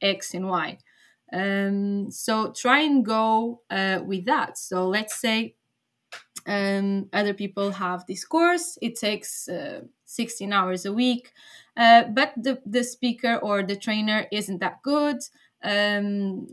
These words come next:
they don't really have a lot of ratings, but yours does, or you do. So try to go with that. And, um, again, try to go to the people who want to buy it or the company that needs it. So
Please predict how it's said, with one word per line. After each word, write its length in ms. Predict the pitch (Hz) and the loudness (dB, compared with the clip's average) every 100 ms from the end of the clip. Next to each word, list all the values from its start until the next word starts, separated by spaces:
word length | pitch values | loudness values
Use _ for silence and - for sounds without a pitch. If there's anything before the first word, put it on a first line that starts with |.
| 180 | -6
they 180 | 196 | -4
don't 180 | 190 202 | -2 -2
really 220 | 202 196 | -2 -2
have 400 | 190 190 180 180 - | -2 0 0 0 -4
a 60 | |
lot 180 | 185 175 | -4 -4
of 160 | 190 196 | -4 0
ratings, 560 | 247 254 - 240 233 | 2 2 0 2 2
but 240 | 202 214 208 | 0 -2 -2
yours 600 | 202 214 220 202 170 - _ - 180 | -2 0 0 0 -6 -14 _ -12 2
does, 340 | 220 170 - | 2 2 -2
or 140 | 170 | -4
you 260 | 180 196 226 | -2 2 0
do. 300 | 180 175 170 | 2 -2 -2
So 340 | 170 - 185 180 - - _ | -4 -4 -2 -2 -8 -20 _
try 200 | 240 262 | 4 4
to 160 | 262 226 | 4 -2
go 140 | 240 | 0
with 160 | 202 180 | 0 0
that. 340 | 180 175 - - - | 0 0 -6 -16 -8
And, 300 | 185 190 185 | -4 -2 -2
um, 380 | 185 185 185 - | -2 0 -4 -6
again, 500 | 190 185 190 190 196 - _ _ _ _ _ _ - - - | -8 -4 -2 -2 -4 -8 _ _ _ _ _ _ -20 -20 -12
try 220 | - 226 | 4 4
to 160 | 220 208 | 4 -4
go 300 | 196 208 208 - | 2 2 2 -6
to 100 | 208 | -8
the 640 | 185 190 190 190 190 190 - _ _ | -2 0 0 0 -2 -6 -10 _ _
people 300 | 226 - 214 | -6 -2 -2
who 100 | 202 | -2
want 280 | 202 196 196 | -2 -2 -4
to 100 | 190 | -4
buy 240 | 185 190 | 2 2
it 320 | 190 196 196 - _ - - _ | 2 -2 -8 -14 _ -20 -20 _
or 180 | 202 196 | 0 0
the 140 | 185 | 0
company 460 | 185 233 226 214 190 | 0 2 2 0 0
that 220 | 175 - | 0 2
needs 340 | 220 233 185 180 | 4 4 2 -4
it. 240 | 165 - | -6 -8
So 540 | - 185 180 180 175 | -10 -2 0 0 -2